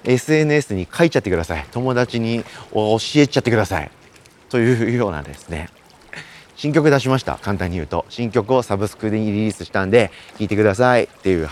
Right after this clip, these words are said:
だけの話ではあるんですけど、やっと出せました。はい。そして新章突入とか、えー、それがどういうことなのかっていうことをかいつまんでお話できればなと思っております。曲名ちょっと長かったんですけど、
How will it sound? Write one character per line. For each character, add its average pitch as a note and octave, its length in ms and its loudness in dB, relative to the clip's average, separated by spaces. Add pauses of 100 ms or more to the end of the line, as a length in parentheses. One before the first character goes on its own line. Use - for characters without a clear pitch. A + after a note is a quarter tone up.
だ G#2+ 120 -4
け E3 80 2
の E3 100 4
話 G#2 380 -4
で G2+ 80 0
は E2+ 180 -2 (260)
あ - 120 2
る A#2 160 0
ん F#2+ 80 -6
で E2 60 -8
す E2+ 120 -16
け F2+ 140 -4
ど、 G2 180 0 (840)
や A#2+ 140 4
っ - 140 -4
と D#3+ 160 4
出 C#3 60 2
せ C#3 100 2
ま C#3 100 4
し - 100 -6
た。 A2 100 -2 (320)
は G#2 100 0
い。 F#2+ 60 -2
そ A#2 120 -2
し A2+ 40 -2
て A#2+ 80 -2
新 D3+ 260 -2
章 F#2 220 -2
突 G2 320 -4
入 F#2 180 -2
と G#2+ 120 0
か、 G2+ 220 0 (360)
え F2 420 -4
ー、 - 20 -16
そ A#2+ 100 0
れ A2 60 4
が A2+ 240 2
ど B2 160 2
う - 40 4
い - 20 4
う F#2+ 40 -2
こ F#2+ 100 -6
と G2 100 -6
な F2 100 -4
の F#2 120 -6
か - 80 2
っ - 20 4
て - 140 0
い - 20 4
う G2 40 2
こ G#2 120 2
と F#2+ 80 0
を F2 60 0
か A#2 100 -2
い - 80 0
つ A2 100 -8
ま A2 140 0
ん G2 40 -4
で E2+ 260 -6
お G2 80 -2
話 F2+ 280 -6
で F#2+ 120 -4
き G2+ 100 -6
れ F2 80 -4
ば F2 120 -8
な A2+ 120 0
と E2+ 220 -8
思 F#2+ 160 -6
っ F2+ 40 -6
て - 200 -10
お F#2 80 -2
り F#2 80 -2
ま F2+ 100 -2
す。 - 160 -12 (840)
曲 - 200 -2
名 G3+ 140 0
ち - 60 -2
ょ G3+ 40 4
っ - 40 -16
と G#2 100 -2
長 G2+ 300 -2
か A#2 80 -2
っ - 40 -4
た - 140 -10
ん C#2+ 80 -10
で C2 60 -12
す - 100 -20
け C#2+ 100 -10
ど、 D2+ 320 0